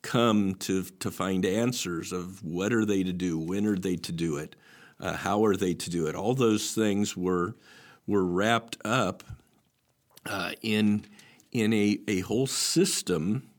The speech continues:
of their approach to God. Uh, and the tabernacle was, was right at the core of that, including, you know, people from outside the nation. What do we do with them? How do they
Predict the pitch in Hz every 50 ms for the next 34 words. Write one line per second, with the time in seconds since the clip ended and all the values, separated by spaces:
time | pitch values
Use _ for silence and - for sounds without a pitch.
0 | - - - _ - 104 104 101 95 101 101 104 117 110 - - - 85 87 -
1 | - - - 78 - 95 107 107 90 - 73 71 - - - _ _ _ _ -
2 | - - - - _ _ - 104 92 87 82 82 82 - - - 95 87 85 90
3 | 85 87 - - 110 92 90 85 92 90 85 73 87 85 - 87 87 76 78 80
4 | 82 92 - - - - - 90 82 78 87 87 87 85 82 82 80 - - -
5 | - 92 85 101 92 90 80 69 - 76 - - - _ _ - 87 90 80 78
6 | - - - 90 92 92 90 90 90 90 90 92 92 92 - - _ - - 95
7 | 90 82 78 80 80 80 - - _ _ _ _ _ _ _ _ - - 95 95
8 | - 98 92 92 - - 85 85 82 87 95 92 - - 107 101 101 101 104 98
9 | 98 104 117 131 131 - - - - - 92 95 104 110 104 107 104 95 107 110
10 | 110 104 101 107 113 127 123 90 - - - 107 113 117 117 107 92 95 90 90
11 | 92 95 117 131 131 107 78 69 71 -